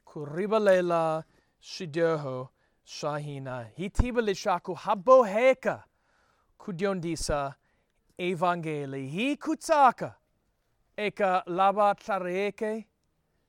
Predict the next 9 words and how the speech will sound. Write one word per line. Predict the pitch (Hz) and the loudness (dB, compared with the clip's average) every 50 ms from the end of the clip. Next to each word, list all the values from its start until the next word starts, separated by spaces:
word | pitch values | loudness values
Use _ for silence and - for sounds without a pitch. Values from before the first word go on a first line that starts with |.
| _ _ _ _ _ | _ _ _ _ _
ni | 151 160 175 185 185 180 180 175 175 170 - _ _ | -12 -10 -8 -6 -6 -6 -6 -8 -10 -12 -14 _ _
laba | 156 160 175 170 170 160 175 170 170 170 160 165 | -6 -2 -2 -2 -2 -2 -2 -2 -2 -4 -4 -6
ribaleke. | 151 160 151 156 156 151 143 131 123 117 - - 127 127 | -8 -8 -6 -6 -6 -6 -4 -6 -8 -8 -10 -14 -14 -12
Hi | 165 233 | -12 -12
kumbel | 220 - 247 226 214 220 214 208 190 | -8 -8 -8 -6 -4 -6 -6 -6 -8
lishaku, | 185 165 - - 190 180 180 - - 214 214 214 - _ _ _ _ _ _ _ | -8 -10 -6 -4 -4 -4 -4 -4 -6 -8 -8 -8 -10 _ _ _ _ _ _ _
vanu | - 143 185 190 208 226 240 | -2 0 2 2 2 2 2
laba | 226 220 208 208 240 240 | 2 2 2 2 2 -2
chavaka, | - - 247 226 190 214 214 233 240 - - 294 302 294 | 0 4 4 6 6 8 8 6 6 8 6 6 6 6